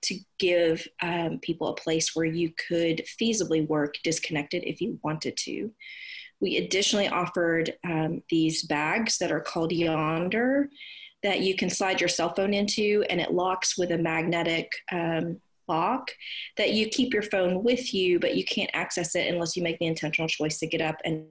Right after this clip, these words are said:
unlock it. Those things were important to us to help communicate, um, the sacredness of a space, uh, to help you be more productive by disconnecting.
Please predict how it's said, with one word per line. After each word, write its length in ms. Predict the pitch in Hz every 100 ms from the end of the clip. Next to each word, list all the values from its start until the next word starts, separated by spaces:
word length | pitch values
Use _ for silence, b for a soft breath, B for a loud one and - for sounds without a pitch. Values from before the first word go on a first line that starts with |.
| -
unlock 460 | 160 151 151 151 -
it. 260 | - - - B _
Those 180 | 254 240
things 220 | 311 285
were 120 | 302 285
important 520 | 247 - 185 - 233
to 120 | - 262
us 380 | 185 285 - -
to 120 | 214
help 380 | 196 196 180 -
communicate, 960 | - 196 180 180 185 - 185 151 - - - B B B B - -
um, 260 | 185 175 - -
the 640 | 185 196 185 175 170 170 175 -
sacredness 800 | - - - 220 233 254 262 262 -
of 100 | 196
a 80 | -
space, 880 | - - 170 165 180 233 - - -
uh, 280 | 170 170 170 -
to 180 | 185
help 300 | 170 165 165
you 60 | 170
be 180 | 160 160
more 240 | 165 160
productive 640 | 160 - 160 147 - 185 190
by 160 | 170
disconnecting. 920 | 160 165 - - 147 - - - -